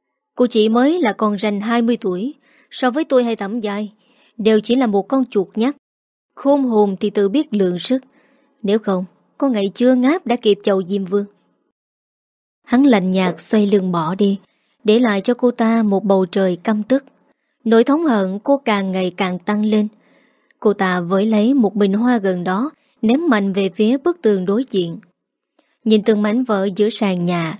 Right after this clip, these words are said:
đôi mắt của Ả lóe lên tia khát máu. "Thẩm Giai, cho dù có phải làm gì tôi nhất định cũng sẽ đem cô xuống dưới, đạp nát."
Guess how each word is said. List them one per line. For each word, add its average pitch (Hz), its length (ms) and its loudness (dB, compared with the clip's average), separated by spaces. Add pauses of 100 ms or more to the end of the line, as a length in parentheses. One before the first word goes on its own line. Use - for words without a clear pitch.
đôi 190 200 0
mắt 226 220 -2
của 202 140 0
Ả 175 200 -2
lóe 214 320 2
lên 226 260 2 (320)
tia 185 240 2
khát 247 260 -2
máu. 208 300 0 (960)
"Thẩm 190 260 0
Giai, 190 320 0 (400)
cho 220 180 -2
dù 190 100 -2
có 269 120 -2
phải 233 200 -2
làm 196 260 -2
gì 180 240 -4
tôi 220 100 0
nhất 370 220 0
định 190 240 0 (240)
cũng 202 140 -2
sẽ 196 160 -6
đem 185 260 -4
cô 185 220 -2
xuống 254 280 -4
dưới, 285 240 0 (400)
đạp 220 300 0
nát." 302 280 0